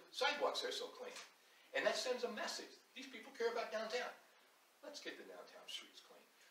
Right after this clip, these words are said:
Now, it's not all city funding. We talked today with Lisa from Leadership Coffeyville. We wanted to brief her. We briefed Candy. At the, we met with her today. We're briefing everybody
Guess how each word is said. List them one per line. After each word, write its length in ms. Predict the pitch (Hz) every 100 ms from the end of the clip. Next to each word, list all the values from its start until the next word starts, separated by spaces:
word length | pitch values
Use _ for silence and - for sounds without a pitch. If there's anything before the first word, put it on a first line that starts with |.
| -
Now, 160 | - 127 -
it's 160 | 131 -
not 240 | - 202
all 160 | 180 175
city 240 | - 170
funding. 400 | - 160 160 185 190
We 160 | - - - - - -
talked 240 | - -
today 240 | - 139 139
with 160 | 117 95
Lisa 560 | 117 - - 190 196 - - -
from 240 | - 127 123 - - -
Leadership 480 | 120 131 - - -
Coffeyville. 480 | 190 - - - - - - - - - 110
We 80 |
wanted 240 | 104 104 -
to 80 | -
brief 240 | - - -
her. 320 | - 180 196
We 160 | - -
briefed 320 | - - - -
Candy. 480 | 135 143 156 156 151
At 80 | -
the, 40 | - - -
we 80 | -
met 160 | 131 -
with 80 | -
her 160 | 180 175
today. 160 | 165
We're 160 | 143 -
briefing 320 | 139 139 110
everybody 320 | 104 101 -